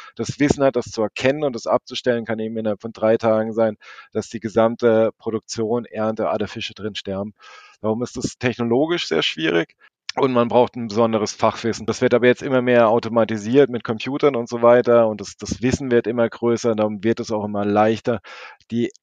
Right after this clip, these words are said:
Anfangsinvestition ist aber unglaublich hoch. Also man kann eine Forelle zum Beispiel züchten, indem man einen, einen Forellenteich hat. Da braucht man nicht groß. Also man braucht natürlich diesen Teich.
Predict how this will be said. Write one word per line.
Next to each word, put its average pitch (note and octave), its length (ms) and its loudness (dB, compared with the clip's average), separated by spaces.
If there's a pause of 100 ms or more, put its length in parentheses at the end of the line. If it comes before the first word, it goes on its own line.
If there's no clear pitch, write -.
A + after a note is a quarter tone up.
(100)
Anfangsinvestition A#2+ 1200 0
ist G#2 120 -6
aber G#2 180 -4
unglaublich G#2 560 -8
hoch. F#2+ 200 -8
Also F2 160 -10
man G2+ 220 -8
kann G#2+ 300 -6
eine G2+ 140 -10
Forelle G#2+ 500 0
zum A2+ 160 -6
Beispiel A2+ 280 -2
züchten, A#2 360 -8
indem G#2+ 220 -4
man A2 200 -2 (460)
einen, A2 280 -2
einen G#2+ 120 -2
Forellenteich A#2 800 2
hat. G2+ 160 -2
Da G#2 80 0
braucht A2+ 380 -2
man A#2 100 -2
nicht G#2 200 -10
groß. G#2 340 -6
Also F#2+ 100 -8
man G#2 140 -10
braucht A2 240 -6
natürlich G2+ 240 -8
diesen F2 220 -10
Teich. C#3 460 2